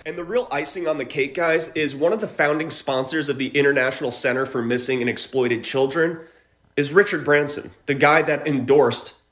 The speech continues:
Ghislaine Maxwell's Terramar Project and hosted a sex cult party on his island.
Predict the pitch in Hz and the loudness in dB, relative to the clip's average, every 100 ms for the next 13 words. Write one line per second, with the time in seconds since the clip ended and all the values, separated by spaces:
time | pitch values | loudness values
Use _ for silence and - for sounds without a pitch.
0 | _ _ - 143 135 131 123 120 131 117 | _ _ 0 4 4 4 2 0 -2 -2
1 | - 135 135 123 113 120 110 104 107 98 | 0 2 4 2 0 0 0 0 -4 -2
2 | - 120 113 139 135 - 123 123 120 113 | -2 -2 0 -2 0 0 0 0 -2 -2
3 | 110 104 - - 175 175 - - 113 - | -2 -6 -4 2 2 0 -6 -2 -2 -2
4 | - 117 110 107 101 - _ _ - 120 | 0 2 2 -2 -4 -12 _ _ 0 0
5 | 120 113 - 139 117 87 | 0 -2 -2 0 -2 -4